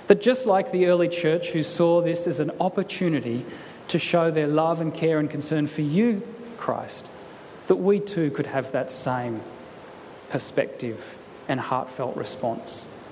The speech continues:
And as we do this, like the early church that stood out and made such an impact in their time, may we too, for your name's sake, stand out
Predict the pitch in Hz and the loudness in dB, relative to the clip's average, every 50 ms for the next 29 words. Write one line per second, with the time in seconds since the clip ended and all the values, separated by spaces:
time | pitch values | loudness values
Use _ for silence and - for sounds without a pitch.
0 | - - - - - - - 170 180 175 170 175 196 196 165 - 190 226 226 - | -18 -18 -18 -18 -8 2 4 4 4 4 2 0 0 -2 2 2 2 2 2 2
1 | - 123 117 117 - - - - - - - - - - - - 165 175 185 175 | 0 0 -2 -2 -2 -4 -4 -4 -4 -6 -10 -14 -14 -10 0 4 4 4 4 4
2 | - 175 175 - 180 190 202 208 214 - - - - 139 120 113 104 104 104 - | 0 -2 0 2 4 4 4 4 4 2 0 -2 -2 -2 -2 -2 -2 -4 -6 -6
3 | - - - - - - 190 202 202 - - - 202 202 180 175 185 180 143 - | -8 -10 -10 -6 2 4 4 4 4 2 0 4 4 4 6 6 4 2 2 0
4 | - - 151 151 156 156 156 160 151 - - 180 185 180 - 175 180 - 190 180 | 0 -2 -2 0 2 2 2 2 0 0 -2 -2 -2 0 -2 -4 -2 2 2 0
5 | 160 - 151 135 - - 147 135 135 151 143 139 139 - - 131 117 120 120 113 | 2 2 -2 -4 -2 -2 -2 0 0 0 0 -2 -4 -4 -6 -4 -4 -4 -4 -6
6 | 117 113 - - - - - - - - - - 175 175 175 170 170 196 190 202 | -8 -10 -12 -16 -16 -16 -18 -18 -16 -6 2 4 6 6 6 4 4 4 2 2
7 | 185 - - - 214 196 185 156 135 120 113 - - - - - - - - - | 2 0 -2 0 0 2 2 2 0 -2 -4 -6 -12 -14 -14 -16 -16 -14 -10 0
8 | - 190 175 170 151 156 175 180 190 202 202 196 175 147 131 - - - - - | 4 4 4 6 6 4 4 6 6 6 4 4 2 0 -2 -6 -10 -12 -14 -12
9 | - - 147 147 139 139 139 135 135 - - - - 160 147 135 - - - - | -4 0 2 2 2 2 0 -2 -2 -2 -2 -2 0 0 0 -2 -2 -6 -12 -16
10 | - - - - - - - - - - - 156 147 139 131 127 120 117 113 - | -18 -18 -20 -20 -18 -14 -10 -8 -6 -2 0 0 0 0 0 0 0 -2 -2 -4
11 | - - | -6 -10